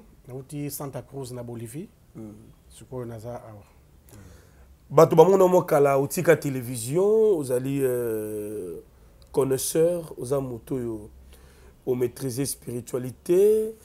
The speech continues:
Speaker 2: Déjà, bato bota la biso d'entrée de jeu, ba oza plus basé na discipline nini na monde de spiritualité.
Speaker 1: Oui, merci beaucoup pour la question.
Speaker 2: Mm.
Speaker 1: Nazali internationaliste universel. Donc, je suis universaliste.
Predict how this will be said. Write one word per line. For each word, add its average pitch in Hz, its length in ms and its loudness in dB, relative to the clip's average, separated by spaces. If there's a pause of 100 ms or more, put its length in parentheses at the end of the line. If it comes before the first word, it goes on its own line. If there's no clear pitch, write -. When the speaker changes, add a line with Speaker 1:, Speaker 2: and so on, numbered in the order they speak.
(400)
Speaker 2:
Déjà, 143 240 2
bato 185 280 6
bota 180 260 2
la 147 100 2
biso 147 240 -4
d'entrée 135 320 -6
de 127 60 -8
jeu, 147 340 -6
ba 135 560 -2
oza 143 240 0
plus 190 400 -6
basé 135 320 -4
na 147 140 -2
discipline 139 640 -6
nini 143 160 -4
na 120 100 -8
monde 127 160 -6
de 123 60 -8
spiritualité. - 640 -18 (1120)
Speaker 1:
Oui, 139 140 -8
merci 135 300 -10
beaucoup 123 240 -10
pour 135 100 -12
la 123 100 -8
question. 143 540 -10 (260)
Speaker 2:
Mm. 113 260 -10 (340)
Speaker 1:
Nazali 135 480 -8
internationaliste 135 1200 -10 (400)
universel. 123 500 -12 (240)
Donc, 120 80 -14
je 120 80 -12
suis - 160 -16 (140)
universaliste. 127 760 -14